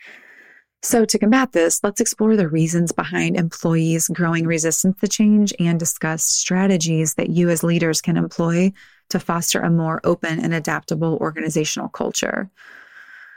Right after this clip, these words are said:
So why do we think there's a rise of employee resistance? There's a few things here. Change fatigue. If you haven't heard this, you haven't been reading. So employees today are no strangers to change.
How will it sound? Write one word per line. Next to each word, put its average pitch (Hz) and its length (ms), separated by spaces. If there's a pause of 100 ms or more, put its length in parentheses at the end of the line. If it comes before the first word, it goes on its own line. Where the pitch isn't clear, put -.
(180)
So - 460
why 190 380
do 202 120
we 196 100
think 185 220
there's 180 180
a 170 80
rise 156 440
of 160 120
employee 160 500
resistance? 160 760
There's 165 200
a 165 60
few 156 200
things - 320
here. - 340 (380)
Change 190 340
fatigue. 151 540
If 185 140
you 175 100
haven't 175 300
heard 170 160
this, 165 200
you 170 80
haven't 165 300
been 151 140
reading. 190 440 (380)
So - 160
employees 185 540
today 214 340
are 170 180
no 170 300
strangers 160 540
to - 120
change. - 540